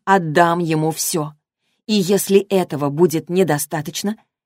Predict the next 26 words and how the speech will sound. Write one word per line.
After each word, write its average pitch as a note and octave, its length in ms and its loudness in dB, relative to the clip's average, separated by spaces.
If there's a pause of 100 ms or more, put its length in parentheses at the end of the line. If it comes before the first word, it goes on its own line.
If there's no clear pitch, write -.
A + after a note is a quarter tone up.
я E3 160 0
позволю D#3 460 2
взять D#3+ 360 -2
ему D3 160 -2
все, F3 360 -2
что - 180 -8
ему D3+ 200 -2
нужно. F3 480 0 (400)
Главное, E3 520 0
чтобы D3 300 -6
он C#3+ 200 -4
тоже D#3 400 -2 (260)
любил E3+ 480 2
меня. D#3+ 440 -4 (920)
Он G3+ 160 4
слегка F3 680 -4
пошевелился. E3 760 -4 (280)
Его F3+ 220 2
ресницы F#3+ 520 0
пощекотали D#3+ 680 -2
мне D#3+ 180 -2
кожу. D#3+ 420 -4 (280)
Его E3 240 0
губы E3+ 320 2
были D#3 220 0
полуоткрыты F3+ 920 0